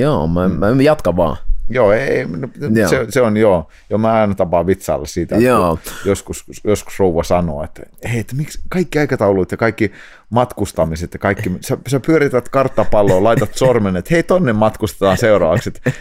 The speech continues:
Speaker 2: miksi kaikki pitää mennä sen ehdolla? Mä sanon, että mut,
Speaker 1: Niin.
Speaker 2: mut hei, että niinku,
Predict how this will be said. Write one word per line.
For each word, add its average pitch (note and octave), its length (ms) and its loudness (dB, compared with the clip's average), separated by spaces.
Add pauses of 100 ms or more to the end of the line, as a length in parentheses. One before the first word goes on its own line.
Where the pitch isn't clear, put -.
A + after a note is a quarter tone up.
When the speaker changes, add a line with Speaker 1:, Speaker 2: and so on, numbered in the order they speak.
Speaker 2:
miksi E3 180 -2
kaikki F3+ 320 2
pitää A2 200 2
mennä A2 180 2
sen A#2+ 260 0
ehdolla? F2 400 2
Mä G2+ 80 -6
sanon, A#2 120 -4
että A2+ 140 -4
mut, G2 160 2
Speaker 1:
Niin. F2 320 0
Speaker 2:
mut D3+ 180 -8
hei, E3 260 2
että B2+ 200 -2
niinku, B2 260 -2